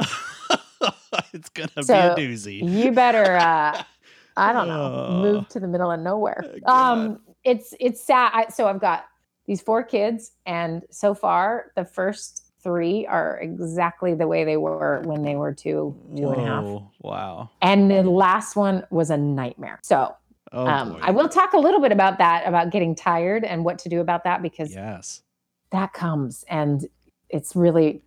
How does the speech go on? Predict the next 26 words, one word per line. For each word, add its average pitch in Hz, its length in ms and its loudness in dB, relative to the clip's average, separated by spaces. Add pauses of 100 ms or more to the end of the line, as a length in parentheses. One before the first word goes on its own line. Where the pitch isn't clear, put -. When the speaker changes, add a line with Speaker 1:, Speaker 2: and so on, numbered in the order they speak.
(220)
Speaker 2:
pretty 156 200 0
dangerous 147 420 0
for 147 100 -8
kids 143 280 -6
when 147 160 -8
parents 143 300 -8
get - 160 -10
<laughs> - 20 -8
tired. 196 260 4 (100)
Speaker 1:
Yeah. - 540 2
Well, 214 220 2 (120)
you 220 120 -2
know, 220 80 0
you 202 140 -2
were 196 60 4
Speaker 2:
So. 160 60 2
Speaker 1:
talk-, 220 260 -2
you 180 80 2
were 190 60 2
talking 208 280 2
about 190 240 0
the, 165 180 0
the 165 100 -2
top - 440 -2
ten 170 280 -2
things. 107 680 -4